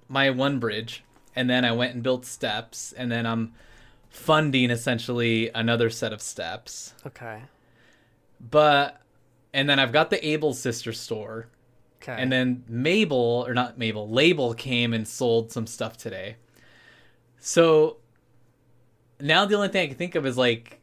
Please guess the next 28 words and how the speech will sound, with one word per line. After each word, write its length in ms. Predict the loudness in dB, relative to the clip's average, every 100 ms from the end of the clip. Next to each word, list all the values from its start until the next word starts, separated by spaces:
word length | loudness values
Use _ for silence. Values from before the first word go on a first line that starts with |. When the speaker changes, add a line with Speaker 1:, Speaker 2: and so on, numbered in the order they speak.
| _ _ _ _ _ -6
Speaker 1:
'cause 160 | 0 2
I 100 | 2
know 160 | 2
eventually 420 | 2 0 0 -4
you 100 | -6 -6
can 160 | -8
upgrade 760 | -6 -8 -6 -2 0 0 -2 -8 _
the 320 | -4 -2 0 0
Nook's 300 | 0 -2 -6
Cranny 720 | -6 -2 0 -2 -4 -8 -12 _ _
to 100 | -4
get 120 | -2 -2
Speaker 2:
Mm-hmm. 140 | -2
Speaker 1:
the 120 | -2
upgraded 300 | 0 0 0
version 300 | 0 -4 -6
of 60 | -8
that 200 | -10 -12
store. 520 | -16 -16 -14 -16 -18 _ _ _ _ _ _ _ _ _ _ _ _ _ _ _ -16
But, 420 | 2 6 6 6
and 120 | 2
then 220 | 4 4
eventually 440 | 4 2 2 2 2
I 60 | 2
know 100 | 2
you 180 | 0
can 160 | -4 -8
terraform, 920 | -4 0 0 0 -4 -8 -8 -10 -12